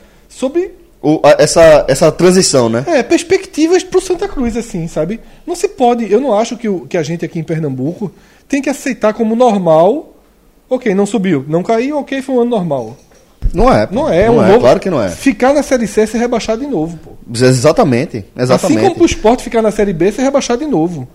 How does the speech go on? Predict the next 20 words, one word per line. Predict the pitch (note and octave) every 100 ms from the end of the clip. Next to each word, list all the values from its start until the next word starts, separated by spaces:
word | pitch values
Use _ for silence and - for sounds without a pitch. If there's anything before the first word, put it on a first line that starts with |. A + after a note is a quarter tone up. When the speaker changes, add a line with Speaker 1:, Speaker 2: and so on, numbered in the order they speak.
| -
Speaker 2:
Num, | G#2+ G#2+ A#2
ah, | A#2 B2+
num, | C#3 E3 F3
num | D3 E3
nível | D#3+ E3+ F#3+
ainda | G3 B3
maior, | F#4 E3 C#3 D#3+
né? | - E3
Speaker 1:
É, |
porque | - G3 A3
o | G#3+
Sport | G#3 - G3+ B3+
do |
ano | A3+
que | A3
vem | F3+ G#3+
vai | A#3+
ser | A#3+
um |
time | A#3 A3+ B3+